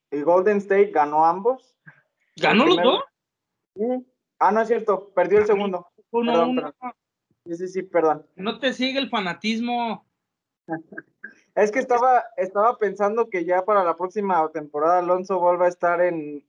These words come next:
Speaker 1: Golden State, entonces ahí.
Speaker 2: <laughs> ¿De
Speaker 1: ¿Qué?
Speaker 2: qué, de Aguador?
Speaker 1: Ah, no, no, no,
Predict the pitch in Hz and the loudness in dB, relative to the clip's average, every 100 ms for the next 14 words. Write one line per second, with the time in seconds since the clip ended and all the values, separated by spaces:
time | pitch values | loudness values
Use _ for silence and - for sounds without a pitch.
0 | _ 160 180 185 180 - 190 185 165 165 | _ 0 2 0 -4 -2 -2 -2 -4 -2
1 | 170 165 - 143 135 - - - - - | -2 2 2 2 0 -2 -4 -8 -8 -6
2 | 403 - - - - - _ - - _ | -8 -8 -18 -18 -20 -20 _ -20 -20 _
3 | _ - - - _ _ 196 190 240 262 | _ -20 -20 -20 _ _ 0 4 4 4
4 | 240 233 - 196 190 233 440 508 _ _ | 2 -4 -12 -4 -2 0 -2 -6 _ _
5 | _ _ _ _ _ - 196 160 165 208 | _ _ _ _ _ -8 -6 -2 2 4
6 | 269 349 415 403 403 415 427 | 4 4 4 0 0 0 0